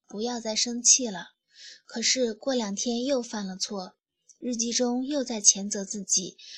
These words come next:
不要再犯错了，要做个节制的人。看样子他是一个知错而不能改的人。事实也是，有贪念，又觉得这样不对，好辛苦。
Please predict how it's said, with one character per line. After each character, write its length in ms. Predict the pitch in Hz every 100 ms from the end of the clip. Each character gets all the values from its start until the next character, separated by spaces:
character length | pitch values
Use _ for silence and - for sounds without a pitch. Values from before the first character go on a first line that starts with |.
| -
不 120 | -
要 180 | 202 208
再 160 | 196 190
犯 220 | 196 190
错 240 | - 196
了， 220 | 175 151 -
要 140 | 202
做 160 | 202 214
个 160 | 202 202
节 260 | - 175
制 180 | 180 254
的 160 | 208 160
人。 280 | 151 185 - _ _ _ _ _ _ _ _ -
看 200 | - 220
样 260 | 202 190
子 240 | - 180 170
他 200 | - 214
是 140 | 226
一 120 | 196
个 140 | 196 208
知 260 | - 240
错 320 | 233 - 233
而 160 | 185 202
不 160 | 247 254
能 180 | 214
改 240 | 247 202 -
的 140 | 214
人。 240 | 220 165 - _ _ _ _ _ _ _ _ _ _
事 240 | - 311
实 220 | 262 233 254
也 180 | 190
是， 380 | 185 - 196 220 _ - - - -
有 160 | 180
贪 300 | 185 - 262 262
念， 280 | 254 170 _ _
又 140 | - 214
觉 240 | 202 185
得 220 | 196 196
这 120 | 202 240
样 180 | 202
不 160 | 196 175
对， 300 | 220 220 - _ _
好 220 | - 170
辛 280 | - 226 226
苦。 300 | - 196